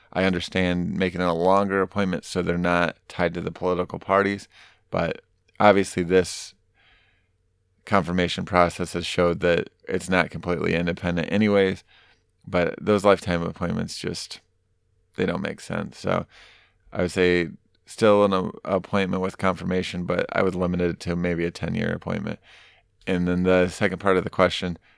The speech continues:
am I going to be sad when he helps to overturn Roe versus Wade? I wouldn't be, uh,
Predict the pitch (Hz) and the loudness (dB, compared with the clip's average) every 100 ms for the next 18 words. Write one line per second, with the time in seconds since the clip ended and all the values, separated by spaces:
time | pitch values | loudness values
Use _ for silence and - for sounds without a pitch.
0 | _ 92 92 90 98 95 90 - 92 90 | _ -2 -2 2 2 2 0 0 4 4
1 | 87 90 90 90 87 - - 85 90 87 | 4 -2 -2 0 0 -2 -6 -2 -2 -4
2 | - 90 90 90 87 90 - 90 90 90 | -4 -2 2 0 0 -6 -6 -4 -2 -2
3 | 85 _ - _ _ - _ 98 113 110 | -4 _ -20 _ _ -20 _ 2 2 0
4 | 104 117 127 117 110 113 107 107 101 95 | -2 0 0 -2 -2 0 2 2 4 4
5 | 92 90 | 4 4